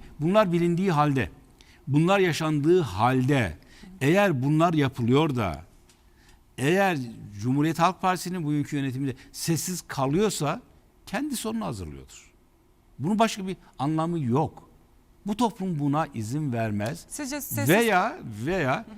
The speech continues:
Speaker 1: gerçekten bugünkü yönetim, Türkiye'nin çok ağır sorunları var. Biz bunu kaldıramayız. O zaman bu yönetim devam etsin diye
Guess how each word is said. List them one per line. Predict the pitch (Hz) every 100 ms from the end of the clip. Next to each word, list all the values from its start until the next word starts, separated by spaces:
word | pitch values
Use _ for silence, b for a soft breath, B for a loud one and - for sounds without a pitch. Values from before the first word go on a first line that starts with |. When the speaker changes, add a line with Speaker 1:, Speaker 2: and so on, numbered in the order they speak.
| 226
Speaker 1:
gerçekten | 180 202 220 220 - 143 160 240 -
bugünkü | 117 160 156 135
yönetim, | 139 143 123 120 120 - - -
Türkiye'nin | 160 135 139 127 107
çok | 101 127 -
ağır | 110 113
sorunları | - 104 104 98 131
var. | 156 170 180 _ b b b
Biz | - 151 147 135
bunu | 127 113 95 - -
kaldıramayız. | - 98 90 101 143 175 180 185 - - _ b b b
O | - 160
zaman | 139 143 165 147
bu | 160
yönetim | 135 120 117 160 135
devam | 139 147
etsin | 117 - 101
diye | 98 147